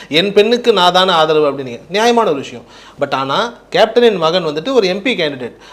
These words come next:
அவரு பத்து லட்சம் மக்களுக்கு ஆதரவா இருக்கிறதுக்காக அவர் வராரு. அவரு வந்துட்டு அம்மாவனுடைய ஆதரவுல தான் இயங்குவார் அப்படிங்கிறத வந்துட்டு எங்களால ஏத்துக்க முடியுமா?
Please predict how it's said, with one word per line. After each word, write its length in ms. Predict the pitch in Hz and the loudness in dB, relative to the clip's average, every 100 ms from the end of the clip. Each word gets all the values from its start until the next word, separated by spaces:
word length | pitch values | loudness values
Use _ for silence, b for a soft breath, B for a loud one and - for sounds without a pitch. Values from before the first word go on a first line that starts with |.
| B | B
அவரு 340 | 117 180 247 | 0 2 2
பத்து 240 | 214 196 220 | 2 2 4
லட்சம் 220 | 226 208 | 4 4
மக்களுக்கு 340 | 208 254 233 | 2 4 6
ஆதரவா 340 | 202 214 220 208 | 6 6 6 6
இருக்கிறதுக்காக 500 | 190 185 180 202 202 | 4 2 4 6 6
அவர் 220 | 160 156 | 6 4
வராரு. 260 | 165 120 - - | 4 0 -6 0
அவரு 360 | 156 208 285 | 4 4 4
வந்துட்டு 580 | 262 240 233 269 208 220 226 | 4 2 0 2 4 4 0
அம்மாவனுடைய 480 | 160 220 254 220 196 | -2 0 2 4 4
ஆதரவுல 340 | 190 196 190 | 4 4 2
தான் 140 | 190 196 | 2 2
இயங்குவார் 520 | 180 202 196 180 160 | 0 2 4 4 2
அப்படிங்கிறத 320 | 151 143 135 | -2 -4 -4
வந்துட்டு 280 | 135 170 165 | -6 -6 -4
எங்களால 260 | 147 160 | -2 0
ஏத்துக்க 160 | 165 151 | -2 -6
முடியுமா? 260 | 117 110 | -10 -14